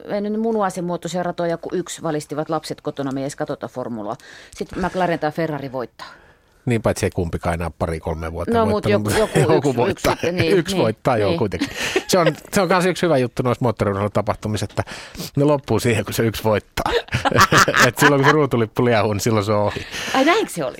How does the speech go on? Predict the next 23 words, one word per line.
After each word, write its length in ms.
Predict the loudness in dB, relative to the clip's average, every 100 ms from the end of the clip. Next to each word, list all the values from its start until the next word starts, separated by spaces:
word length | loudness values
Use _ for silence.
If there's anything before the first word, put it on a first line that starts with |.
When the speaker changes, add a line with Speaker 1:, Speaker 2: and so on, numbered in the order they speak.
| 0
Speaker 2:
Joo, 200 | 2 2 -2 -4 -8 -4
joo. 200 | 0 0 0 -4 -4 -4 -6 -8 -10 _ -20 -8
Et 140 | -4 0
sit 180 | 0 2
voidaan, 300 | 2 2 0 -4 -2
voidaan 260 | 0 2
taas 140 | 0 0
spekuloida. 500 | 0 0 0 2 2
Onhan 180 | 2 2
se 100 | 2 0 -4 -10 -4
hurja 220 | 0 2 2
maailma 340 | 2 2 2
ja 200 | 0 -2 -2
hienosti 380 | 0 0 -2 -4
organisoitu 600 | -2 -2 -2 -2 0 0
maailma, 360 | 0 2 0 -2
että, 240 | -4 -6 -6
että 220 | -6 -2
harvassa 380 | 0 0 -2 -2
urheilu-, 400 | 0 -2 -4 -8 _ _ _ -2
urheilumuodossa 680 | 0 2 0 0 -2 -2 0
niin 160 | -2 -4 -10 -18 -16 -6
pystyy 380 | -2 0 0 0